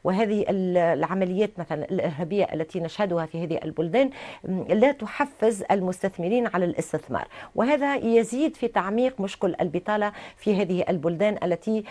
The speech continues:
آه، يمكن أن نقول عنها أنها مهددة بالعمليات منها الإرهابية. آه، في نفس الوقت قلت منذ حين أن هنالك عقلية، العقلية هذه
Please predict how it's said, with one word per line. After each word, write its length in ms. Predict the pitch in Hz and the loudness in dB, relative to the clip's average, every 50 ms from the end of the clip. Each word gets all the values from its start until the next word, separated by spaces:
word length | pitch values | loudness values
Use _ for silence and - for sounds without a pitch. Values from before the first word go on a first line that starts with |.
| - - - - - | -14 -18 -12 -6 -4
آه، 400 | 156 165 165 165 165 151 - 147 | -2 0 0 0 -2 -2 -2 -2
يمكن 420 | 165 190 226 220 202 - 196 - | 0 0 0 0 0 -4 -4 -4
أن 100 | - 185 | -2 -4
نقول 340 | 165 - - - 220 196 175 | -4 -4 -2 -2 -2 0 0
عنها 300 | 156 190 196 185 160 - | -2 -2 -2 -2 -2 -2
أنها 160 | 190 180 165 | -2 -2 0
مهددة 560 | 175 175 175 165 240 214 185 175 151 175 190 | 0 -2 0 0 0 0 0 0 2 2 0
بالعمليات 580 | 202 175 175 156 151 165 170 170 170 180 202 196 - | 2 0 -2 -2 -2 -2 -2 -2 0 0 0 0 -2
منها 200 | 175 170 170 160 - 156 | -6 -4 -4 -4 -4 -4
الإرهابية. 580 | 165 - 165 156 147 151 143 135 131 - - - - - - - - - - | -4 -4 -4 -4 -4 -4 -2 -2 -2 -2 -2 -6 -14 -18 -16 -16 -16 -10 -6
آه، 120 | - 151 156 | -4 -4 -4
في 180 | 156 - 220 | -2 0 2
نفس 300 | 240 311 294 - - - | 2 2 0 -2 -8 -2
الوقت 420 | - 196 208 196 247 - - 196 - - | 0 0 2 2 0 -2 -2 -8 -6 -2
قلت 280 | 214 202 180 - - | -2 -2 -2 -4 -4
منذ 200 | 185 180 180 160 | -4 -4 -2 -4
حين 280 | 170 - - 269 277 220 | -6 -4 -2 -2 -2 0
أن 160 | - 202 202 | -2 -2 -2
هنالك 520 | 196 196 202 226 269 233 226 226 196 190 214 | -2 -2 0 2 2 2 0 -2 -2 -4 -4
عقلية، 400 | 226 - - 165 160 135 - - - - - - - - | -4 -6 -4 -4 -2 -2 -4 -4 -8 -18 -18 -14 -8 -4
العقلية 500 | 147 160 185 196 - - 254 294 277 240 | -2 -2 -2 -2 -2 -2 0 2 2 2
هذه 380 | 220 196 214 196 175 220 254 | 2 0 -2 0 0 -2 -4